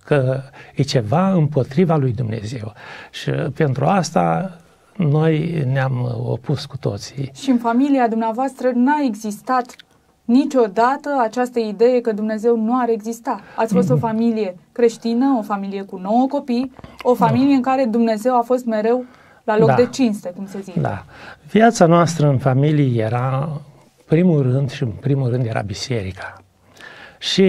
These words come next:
Speaker 1: duminica se mergea la biserică, în celelalte zile mai puțin, pentru că era
Speaker 2: Era
Speaker 1: mult de
Speaker 2: muncă.
Speaker 1: muncă, foarte mult. Tata încă avea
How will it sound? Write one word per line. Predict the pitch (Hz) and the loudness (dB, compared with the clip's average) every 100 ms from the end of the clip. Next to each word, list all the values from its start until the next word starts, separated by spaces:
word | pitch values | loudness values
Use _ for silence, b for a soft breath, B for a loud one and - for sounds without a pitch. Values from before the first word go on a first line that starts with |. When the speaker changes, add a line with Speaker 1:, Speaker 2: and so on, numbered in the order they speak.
| 180 160 147 139 135 131 131 185 - - - | 6 6 4 4 2 0 -4 -8 -8 -10 -2
Speaker 1:
duminica | 147 160 190 170 160 147 143 160 - | 2 4 4 4 2 2 0 -6 -10
se | - - | -12 -6
mergea | 127 107 131 | -4 -2 -2
la | 127 | -2
biserică, | 113 107 - 120 156 | -4 -6 -4 -4 -2
în | 180 | 0
celelalte | 226 175 135 139 | 2 2 0 0
zile | 110 151 147 | 0 0 0
mai | 131 | -2
puțin, | - - - 170 | -6 -6 -2 -2
pentru | 165 127 131 | 0 -2 -2
că | 131 123 123 B B | -2 -4 -6 B B
era | - 139 139 | 0 2 4
Speaker 2:
Era | 143 | 4
Speaker 1:
mult | 127 | 4
de | 139 | 4
Speaker 2:
muncă. | 143 117 104 120 | 4 2 -2 -4
Speaker 1:
muncă, | 107 104 175 139 | -4 -8 -10 -4
foarte | 160 117 - | -2 -2 -6
mult. | 113 107 - B - | -8 -8 -12 B -2
Tata | 165 156 | 0 2
încă | 151 147 147 | 0 0 0
avea | 143 135 | 0 -2